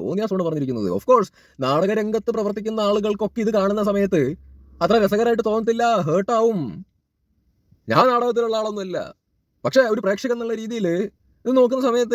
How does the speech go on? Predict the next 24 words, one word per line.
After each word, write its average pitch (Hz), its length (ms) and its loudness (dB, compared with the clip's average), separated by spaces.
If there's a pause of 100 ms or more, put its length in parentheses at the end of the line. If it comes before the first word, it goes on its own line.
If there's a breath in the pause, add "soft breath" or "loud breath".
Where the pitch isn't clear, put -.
തന്നെ 226 240 -2
അയ്യേ 202 260 6
എന്നുള്ള 285 240 0
ഫീലാണ് 254 300 -2
തോന്നുന്നത് 247 340 0 (140)
ഇത്തരത്തിലുള്ള 214 360 0
സ്കിറ്റുകളൊക്കെ 214 380 -4
കാണുമ്പോ. 170 260 2 (1040)
ഇപ്പൊ 214 160 4
ഈ - 60 4
സ്കിറ്റൊക്കെ 220 420 0 (160)
എന്തായാലും 214 480 0
ഇവര് 202 160 4 (200)
പ്രീ 196 160 -2
പ്ലാൻ 202 220 0
ചെയ്ത് 190 180 2
വെച്ചിട്ടാണല്ലോ 143 560 -2
ചെയ്യുന്നത്, 113 300 -2 (100)
സ്ക്രിപ്റ്റ് 175 300 2
എഴുതി 180 180 4
വെച്ചിട്ടാണല്ലോ 123 480 -4
ചെയ്യുന്നത്. 101 320 -4 (360 loud breath)
ഈ - 20 8 (140)
സ്ക്രിപ്റ്റ് 240 400 -2